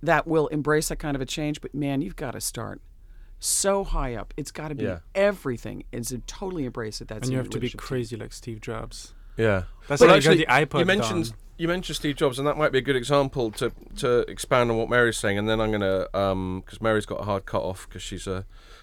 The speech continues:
Speaker 2: high-flying exec and has got to go and do important meetings
Speaker 1: <laughs> Oh,
Speaker 2: and that sort of thing.
Speaker 1: always. <laughs>
Speaker 2: Um, uh, is, uh, you know, if you've got that strength of personality, but also that degree of total, um,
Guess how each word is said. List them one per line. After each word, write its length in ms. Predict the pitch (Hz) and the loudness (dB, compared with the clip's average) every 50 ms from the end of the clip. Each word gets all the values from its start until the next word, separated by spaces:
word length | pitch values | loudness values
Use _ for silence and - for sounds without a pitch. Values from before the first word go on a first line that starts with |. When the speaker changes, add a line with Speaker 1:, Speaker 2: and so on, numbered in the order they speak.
| - | -10
Speaker 2:
high-flying 380 | - 113 107 - - 104 95 95 | -6 -6 -6 -4 -4 -4 -4 -4
exec 360 | - - - 107 - - - | -6 -4 -2 2 2 4 4
and 100 | - 92 | 2 0
has 120 | 95 87 - | -2 -6 -8
got 180 | - - - | -10 -10 -10
to 100 | - - | -8 -6
go 80 | 95 95 | -4 -4
and 160 | 95 95 - | -4 -4 -4
do 100 | - 95 | -4 -4
important 340 | 92 87 - 104 - - 92 | -4 -4 -4 -6 -4 -4 -4
meetings 300 | 95 95 - - - 151 | -4 -4 -4 -4 -2 -2
Speaker 1:
<laughs> 40 | 151 | -2
Oh, 40 | |
Speaker 2:
and 200 | 143 113 98 101 | -2 -4 -4 -4
that 120 | 98 - - | -4 -4 -4
sort 160 | - - 80 | -4 -4 -4
of 60 | 92 | -2
thing. 60 | 101 120 | 0 2
Speaker 1:
always. 520 | 147 143 131 110 87 - - - - - - | 4 4 2 2 -2 -8 -12 -14 -16 -8 -2
<laughs> 40 | - | 4
Speaker 2:
Um, 400 | - 123 123 123 123 123 123 120 | 6 8 10 10 10 8 6 4
uh, 580 | 123 104 76 - 82 82 69 - - - - - - - - - - - - - - | 4 4 4 2 2 0 -2 -4 -4 -6 -8 -10 -10 -14 -20 -20 -20 -18 -16 -6 2
is, 400 | - 135 135 131 131 123 - - | 4 6 8 8 6 4 4 6
uh, 500 | 139 131 131 127 127 123 123 123 120 113 - - - - - | 8 10 10 10 10 10 8 8 6 4 2 -2 -12 -4 0
you 80 | - 143 | 2 4
know, 80 | 135 | 4
if 140 | 123 131 - 143 | 4 4 4 2
you've 100 | 135 - | 2 4
got 160 | - 156 - | 4 6 6
that 160 | 143 143 - | 6 6 4
strength 320 | - - 143 135 120 - | 4 4 2 2 4 0
of 80 | 131 110 | -2 0
personality, 760 | - 123 113 - 127 123 131 135 127 107 - 104 87 90 92 - - - - | 0 0 2 2 2 4 4 4 2 0 0 -2 -2 -2 -4 -6 -12 -4 -2
but 80 | 123 | 0
also 500 | - - 139 160 151 - - 139 117 117 | 2 4 2 2 2 2 2 4 4 4
that 320 | - 98 - 127 117 - 110 | 2 0 0 -2 -2 -2 -2
degree 500 | - 110 98 - 110 110 110 107 104 - - | -4 -4 -2 0 2 2 2 2 2 0 0
of 500 | - 98 95 95 95 95 - - - - - - - - - - - - - - - - | 2 2 4 4 2 2 -2 -6 -10 -14 -16 -16 -16 -16 -16 -14 -14 -12 -12 -12 -14 -12
total, 800 | - - - 131 120 110 - - 117 104 98 95 90 87 67 - - - - - - - - - - - | -4 0 2 2 2 0 0 0 0 2 2 2 0 -2 -4 -6 -10 -14 -20 -20 -20 -18 -18 -10 -4 -2
um, 480 | 98 95 92 87 87 85 85 85 87 | 0 0 0 -2 -4 -4 -6 -6 -8